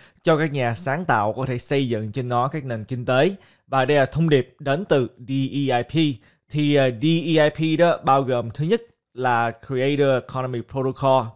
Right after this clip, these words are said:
đây là một cái giao thức đa chuỗi dành cho các nhà sáng tạo mã hóa và quản trị các tài sản của nền kinh tế. Có thể hiểu đó là khởi tạo cái dự án mới bằng cách modem mà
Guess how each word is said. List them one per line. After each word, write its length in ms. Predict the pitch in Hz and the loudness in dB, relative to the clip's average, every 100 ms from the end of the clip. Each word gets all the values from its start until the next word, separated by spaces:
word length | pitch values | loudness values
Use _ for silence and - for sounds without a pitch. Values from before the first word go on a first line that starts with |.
| _ _ | _ _
đây 140 | 160 | 0
là 80 | 170 | 2
một 140 | 139 160 | 2 2
cái 80 | |
giao 180 | 170 151 | 4 4
thức 200 | 143 202 | 2 -2
đa 260 | 151 147 143 | 2 4 4
chuỗi 320 | - 117 143 | 0 -4 -2
dành 380 | 143 131 123 117 | -2 -2 -4 -4
cho 320 | 156 147 139 117 - - | 4 6 6 2 -8 -14
các 120 | 160 | -8
nhà 200 | 151 120 | -4 -4
sáng 280 | - 139 185 | -4 -6 -2
tạo 200 | 117 110 | -2 -2
mã 160 | 107 | -4
hóa 380 | 120 135 135 170 - | -4 0 0 -2 -4
và 180 | 113 117 | -4 -2
quản 340 | 107 107 135 | -2 -2 -4
trị 240 | 147 113 110 | -6 -6 -4
các 260 | 151 147 | -6 -4
tài 160 | 120 107 | -4 -4
sản 320 | - 87 117 | -6 -10 -12
của 320 | - 113 117 127 - | -12 -8 -8 -8 -8
nền 200 | 151 131 | -6 -2
kinh 160 | 147 | -2
tế. 280 | 123 147 196 - _ _ | 2 2 2 -4 _ _
Có 120 | 180 | 4
thể 60 | 180 | 4
hiểu 300 | 156 123 143 | 4 2 4
đó 200 | 202 185 | 4 4
là 220 | 135 117 | 2 0
khởi 240 | - 127 | -2 -4
tạo 200 | 139 117 | 0 -2
cái 160 | - 135 | -2 -6
dự 180 | 123 123 | -2 -2
án 200 | 127 151 | 0 2
mới 320 | 139 185 190 | 4 2 -2
bằng 200 | 120 120 107 | -4 -4 -4
cách 160 | 139 | -6
modem 520 | 135 135 139 139 123 - | -2 0 2 2 0 -8
mà 420 | 120 120 113 110 | -8 -4 -4 -4